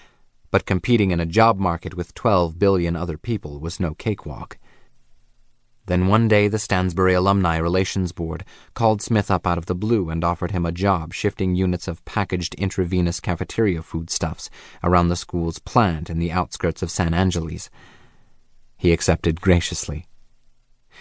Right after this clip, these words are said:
The offer made him think the school wasn't so bad after all. They took care of their own. No one called him Mister at the plant, though,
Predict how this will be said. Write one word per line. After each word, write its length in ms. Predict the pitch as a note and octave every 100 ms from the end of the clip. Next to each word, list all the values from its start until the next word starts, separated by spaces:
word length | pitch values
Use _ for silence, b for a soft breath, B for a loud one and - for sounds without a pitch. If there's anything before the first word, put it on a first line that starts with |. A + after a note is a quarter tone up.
| B -
The 140 | A2
offer 260 | B2+ C#3+ A2+
made 200 | G2+ F#2
him 180 | F#2 F2
think 260 | B2 G#2+
the 100 | F#2
school 280 | - G2 E2+
wasn't 320 | F2 F2+ E2+
so 160 | - E2
bad 300 | E2+ E2 E2+
after 400 | E2 - E2 F#2
all. 320 | F#2 D#2 - _ _ _ _ _ -
They 100 | E2
took 200 | F#2 -
care 200 | G2 E2+
of 100 | E2
their 160 | F2+
own. 280 | F#2+ E2 D2 - _ _ _ _ - _ _ _ _ -
No 120 | F#2
one 180 | F2 E2
called 280 | F2 E2+ F#2
him 220 | D#2 D#2+
Mister 540 | G2 - - E2 E2
at 120 | E2
the 80 | -
plant, 380 | - F#2 E2 D2+
though, 240 | E2 E2